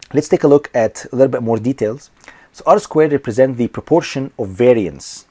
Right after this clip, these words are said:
of the dependent variable Y that has been explained by the independent variable,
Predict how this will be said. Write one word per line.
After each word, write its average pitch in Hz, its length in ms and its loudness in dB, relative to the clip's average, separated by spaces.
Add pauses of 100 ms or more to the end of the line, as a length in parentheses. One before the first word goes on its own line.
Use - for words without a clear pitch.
(500)
of 98 160 -10
the 110 160 -2
dependent 131 680 -2
variable 113 340 2
Y 110 380 2 (120)
that 160 160 -2
has 165 140 -4
been 160 200 -6
explained 143 800 0
by 113 140 2
the 113 200 -8
independent 120 720 -4
variable, 101 440 -4